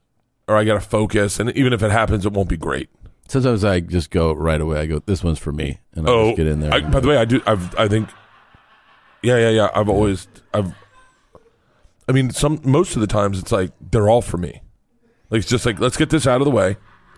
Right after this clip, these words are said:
Speaker 1: and let's go to fucking Target." <laughs> And I was like, "Okay." She's like, "I don't wanna walk around with a fucking baby at Target going, 'How come I didn't get laid? How come I didn't let you get off the plane?'" Oh, and I was like, "Okay,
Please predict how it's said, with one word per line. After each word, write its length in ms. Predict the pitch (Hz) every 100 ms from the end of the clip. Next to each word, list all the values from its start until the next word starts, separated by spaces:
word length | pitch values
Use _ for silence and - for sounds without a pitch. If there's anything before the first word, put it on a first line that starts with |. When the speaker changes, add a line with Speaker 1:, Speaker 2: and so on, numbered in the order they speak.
| _
Speaker 1:
and 100 | 104
let's 240 | 98 - - _ 104
go 80 |
to 100 | 104
fucking 240 | 92 92 92
Target." 300 | 87 92 76 - _ - - -
<laughs> 60 | - - - - - - _ - - - - - 127 - - -
And 100 | 101
I 40 |
was 120 | 95
like, 200 | 92 87
"Okay." 360 | - 101 104 90 -
She's 100 | -
like, 100 | 120
"I 40 | 113
don't 60 | 123
wanna 140 | 123
walk 180 | 113 107
around 140 | 113
with 80 | 110
a 40 | 117
fucking 300 | 113 104 92
baby 340 | 104 110 110
at 100 | 98
Target 340 | 104 110 101
going, 180 | 92 113
'How 60 | 107
come 160 | 117 104
I 40 |
didn't 140 | 101
get 100 | 101 113
laid? 400 | 117 98 76 - - -
How 80 | 127
come 100 | 107
I 40 |
didn't 160 | 104 101
let 180 | 123 104
you 80 | 107
get 40 |
off 60 | 104
the 80 | -
plane?'" 540 | - 120 98 90 107 - - - -
Oh, 140 | 110 95 104 135 107 95 - 65
and 100 | 87
I 40 |
was 140 | 104 101
like, 140 | 95
"Okay, 280 | 147 185